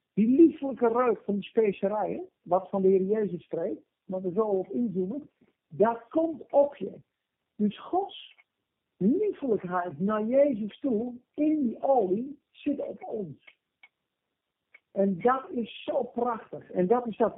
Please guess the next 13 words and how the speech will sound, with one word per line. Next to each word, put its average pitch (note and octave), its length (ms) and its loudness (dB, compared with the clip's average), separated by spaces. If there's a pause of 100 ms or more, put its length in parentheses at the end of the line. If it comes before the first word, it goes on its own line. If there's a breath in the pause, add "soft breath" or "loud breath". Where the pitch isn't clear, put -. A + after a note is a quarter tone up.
reukwerkoffer. F3+ 1160 2 (880)
U A3+ 220 2
moet, D4 360 2 (1080)
eh, G3 280 2
ook D4+ 280 10
Aaron C4 600 4
en B3 140 2
zijn A3 200 2
zonen A3+ 380 4
zalven E3 520 4
en F#3+ 180 0
hen D#3+ 340 2
heiligen C4+ 840 4